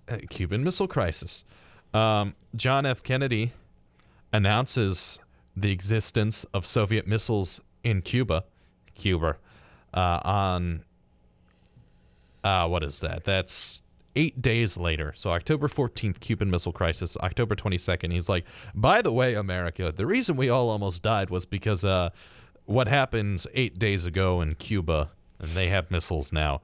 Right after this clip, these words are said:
Also, Cuba, you can swim to Cuba from Florida." So missiles being that close to home, very scary.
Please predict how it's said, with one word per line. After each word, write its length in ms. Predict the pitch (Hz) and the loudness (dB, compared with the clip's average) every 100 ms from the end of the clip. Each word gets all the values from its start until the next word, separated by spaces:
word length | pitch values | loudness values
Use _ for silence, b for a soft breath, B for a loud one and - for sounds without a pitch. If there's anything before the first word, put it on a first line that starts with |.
| b b b b - | b b b b 0
Also, 300 | 104 - 110 | 0 2 -2
Cuba, 480 | - 107 95 92 87 - | 0 0 2 2 0 -4
you 140 | 101 | -8
can 140 | 95 82 | -4 -4
swim 300 | - 101 87 | -2 -2 0
to 180 | 90 82 - | -2 -2 -4
Cuba 280 | - 92 87 | -2 0 0
from 180 | 87 78 | -2 -2
Florida." 380 | 95 78 69 | 0 0 -2
So 360 | - - 85 78 B B B B _ _ _ _ _ _ _ | -2 -2 0 -2 B B B B _ _ _ _ _ _ _
missiles 480 | 113 110 104 120 104 | 2 4 4 2 0
being 260 | 92 101 92 | 0 0 0
that 180 | 85 82 | 0 -2
close 260 | 107 85 | -2 -2
to 80 | - | -2
home, 400 | 87 90 80 76 - _ _ _ _ _ - _ - | 0 0 0 -4 -10 _ _ _ _ _ -20 _ -12
very 640 | 95 85 95 107 117 92 69 | -8 -4 0 4 4 2 -2
scary. 640 | - - 73 69 65 | -8 -4 -4 -4 -10